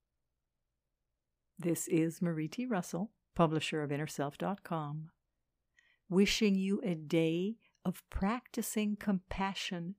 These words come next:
towards others, today and every day. Join me again tomorrow for the daily inspiration and focus of the day.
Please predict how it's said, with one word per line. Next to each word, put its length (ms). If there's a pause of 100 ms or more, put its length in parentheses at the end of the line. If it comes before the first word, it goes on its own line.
towards 680
others, 680 (720)
today 540 (320)
and 340
every 380
day. 380 (1400)
Join 280
me 120
again 260
tomorrow 680 (160)
for 140
the 120
daily 340
inspiration 720
and 160
focus 400
of 140
the 100
day. 320